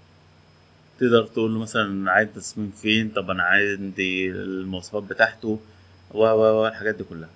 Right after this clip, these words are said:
هسيب لكم لأن شرحناه أكتر من مرة، بس تقدر تقول له مثلًا envelope by sketch، تقول له اد يعمل لك، طب أنا عايز أعمل ز-، زون diagram، طب أنا عايز أعمل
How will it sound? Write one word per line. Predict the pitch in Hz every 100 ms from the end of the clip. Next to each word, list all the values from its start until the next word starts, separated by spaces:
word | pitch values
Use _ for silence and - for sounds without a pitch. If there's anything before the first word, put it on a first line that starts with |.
| -
هسيب | - 135
لكم | 151 147 135 - - -
لأن | 90 113 113
شرحناه | 110 110 131 127
أكتر | - 113
من | 101
مرة، | 117 156 165 - _ _ _ _ - 117
بس | 113 -
تقدر | 127 127
تقول | 127 120
له |
مثلًا | 120 123 117 113
envelope | 107 107 110 110 110
by | 107
sketch، | - 92 - -
تقول | 107
له | 110 117
اد | 117
يعمل | 98 104 104
لك، | 104 - - _ -
طب | 107
أنا | 110
عايز | 117
أعمل | 120 117 107
ز-، | 117 -
زون | 117 117
diagram، | 107 104 104 98
طب | 95 101
أنا | 104
عايز | 110 113
أعمل | 110